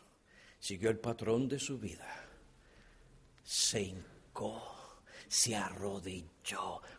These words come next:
Conocen tus rodillas, conocen tus rodillas lo que es invocar el nombre de Dios.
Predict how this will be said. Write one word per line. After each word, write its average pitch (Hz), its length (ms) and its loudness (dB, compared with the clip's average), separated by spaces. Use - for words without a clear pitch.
Conocen 110 880 8
tus 131 140 6
rodillas, - 1040 4
conocen 135 1120 12
tus - 120 -2
rodillas - 680 0
lo 123 200 6
que 147 120 8
es - 120 10
invocar - 840 8
el 98 280 6
nombre 98 400 8
de - 100 -8
Dios. - 480 -6